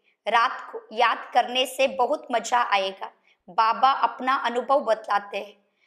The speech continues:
"मैं कैसी बातें करता हूँ अमृत वेले।" बाप बच्चों को समझाते हैं, "खबरदार रहना, कुल को कलंकित नहीं करना,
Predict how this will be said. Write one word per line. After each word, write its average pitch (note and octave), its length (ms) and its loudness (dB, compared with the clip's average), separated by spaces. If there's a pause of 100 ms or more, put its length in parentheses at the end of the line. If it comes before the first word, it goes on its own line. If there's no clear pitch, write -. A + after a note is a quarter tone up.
(200)
"मैं A3+ 260 0
कैसी B3 400 -2
बातें A#3 520 0
करता A3+ 320 -4
हूँ C4 320 -4
अमृत B3 360 -4 (100)
वेले।" G3 280 -8 (460)
बाप A3+ 340 0
बच्चों C#4 380 -2
को D4 160 0
समझाते A#3 720 -2
हैं, C#4 200 -6
"खबरदार B3 540 2
रहना, G#3 380 -6 (800)
कुल D4 180 0
को D4 220 2
कलंकित C#4 680 0
नहीं C4+ 280 -4
करना, G3 440 -6